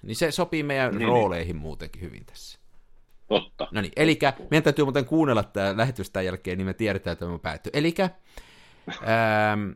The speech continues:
Speaker 1: mä oon s-, mä tein jo yhden täkäyksen tänne. Tällä kuvalla ei ole mitään tekemistä tän kilpau-, kilpailun kanssa, mutta Instagramissa on nyt jo semmonen täki,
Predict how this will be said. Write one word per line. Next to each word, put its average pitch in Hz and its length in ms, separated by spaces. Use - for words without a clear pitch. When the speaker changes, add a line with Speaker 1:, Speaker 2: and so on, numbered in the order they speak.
Speaker 1:
mä 92 300
oon 202 100
s-, 196 140
mä 208 80
tein 214 180
jo 190 80
yhden 190 380
täkäyksen 120 560
tänne. 117 160
Tällä 139 200
kuvalla 180 340
ei 123 40
ole 123 60
mitään 127 300
tekemistä 117 360
tän 104 160
kilpau-, 120 560
kilpailun 107 400
kanssa, 101 340
mutta 117 560
Instagramissa 160 880
on 120 100
nyt 135 200
jo 120 60
semmonen 117 420
täki, 101 560